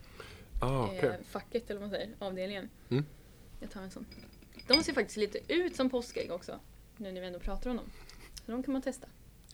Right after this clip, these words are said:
Speaker 2: <laughs> Gör jag
Speaker 1: Ja,
Speaker 2: det?
Speaker 1: det är jättebra, jag vill också. Gud, choklad är min
Speaker 2: Mm.
Speaker 1: favorit också. Men gött när det finns såna alternativ.
Speaker 2: Mm. Jag ska säga också att om man vill se det här, om man bara lyssnar på podden nu och ser det här så kan man gå in på vår YouTube-kanal.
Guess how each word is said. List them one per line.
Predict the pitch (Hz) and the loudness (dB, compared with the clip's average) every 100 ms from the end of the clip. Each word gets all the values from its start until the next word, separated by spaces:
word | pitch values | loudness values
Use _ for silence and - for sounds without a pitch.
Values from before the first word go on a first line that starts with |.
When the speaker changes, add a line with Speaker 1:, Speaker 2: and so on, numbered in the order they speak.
| - - - - - - - - | -16 -16 -16 -16 -16 -16 -14 2
Speaker 2:
<laughs> | |
Gör | 311 294 | 4 4
jag | 262 240 - 123 | 2 0 6 8
Speaker 1:
Ja, | |
Speaker 2:
det? | 123 | 12
Speaker 1:
det | 143 | 12
är | |
jättebra, | 120 - 120 143 107 | 10 6 2 4 4
jag | |
vill | 110 | 2
också. | 123 - 117 - - - - - - - - - - - - - - - - | 0 -4 -4 -6 -16 -16 -16 -16 -16 -16 -16 -16 -14 -16 -14 -14 -14 -14 0
Gud, | 104 92 | 2 4
choklad | 98 - 98 90 | 4 8 10 10
är | 87 | 8
min | 92 | 8
Speaker 2:
Mm. | 220 220 196 180 175 175 | 8 8 4 0 -2 2
Speaker 1:
favorit | 101 95 95 | 4 6 4
också. | - 107 98 - - - - - | 4 2 2 -6 -12 -16 -10 0
Men | 107 | 6
gött | 113 - | 6 8
när | 98 | 6
det | |
finns | 113 98 | 4 4
såna | 98 95 | 4 2
alternativ. | 98 95 - 98 - - - | 2 -2 0 0 0 -4 2
Speaker 2:
Mm. | 240 247 285 302 - - - - - - - - - - - - - - | 6 8 8 6 -4 -10 -10 -12 -12 -12 -12 -14 -16 -16 -14 -14 -12 -6
Jag | 226 | 2
ska | 220 | 8
säga | 233 226 | 10 10
också | 214 208 | 10 4
att | 202 | 0
om | 202 | 0
man | 202 | 0
vill | 202 | 0
se | - 254 254 | 4 10 12
det | 240 | 12
här, | 202 | 8
om | |
man | 202 | 6
bara | 208 208 | 4 6
lyssnar | 233 214 | 4 4
på | 196 | 4
podden | 202 190 220 | 10 12 10
nu | 196 | 4
och | 180 | 2
ser | - 220 202 | 2 2 2
det | |
här | 185 | 0
så | 175 | -2
kan | - 190 | -4 -4
man | 190 | -2
gå | 185 | -2
in | 185 | -2
på | |
vår | 180 180 | -4 -4
YouTube-kanal. | 180 196 190 190 175 | -4 -6 -4 -2 -2